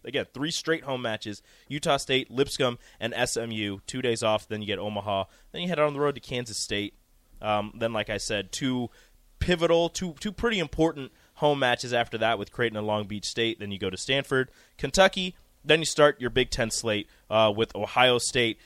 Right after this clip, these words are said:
inside the Bob and Minnesota inside the Bob, um, that Friday and Sunday, September twenty-second, twenty-fourth. Then a nice four,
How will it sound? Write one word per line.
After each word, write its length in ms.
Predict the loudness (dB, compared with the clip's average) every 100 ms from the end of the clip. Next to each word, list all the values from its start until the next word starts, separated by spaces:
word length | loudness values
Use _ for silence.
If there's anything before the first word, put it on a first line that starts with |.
| _
inside 400 | -4 -2 2 2
the 60 | 2
Bob 420 | 0 2 2 0 -2
and 200 | -4 -2
Minnesota 460 | -4 -2 -2 -2 -2
inside 360 | -6 -6 -6
the 80 | -4
Bob, 320 | -4 -2 -4 _ _ -8
um, 360 | -4 -2 -4 -4
that 200 | -4 -4
Friday 480 | -2 -2 0 -2 -4
and 140 | -8
Sunday, 300 | -8 -6 -6
September 380 | -8 -10 -10 -12
twenty-second, 560 | -8 -8 -6 -6 -8
twenty-fourth. 480 | -12 -12 4 8 8 4 -18 -20 _ _ _ _
Then 140 | -4 -2
a 20 |
nice 180 | -2 -6
four, 500 | -2 8 8 8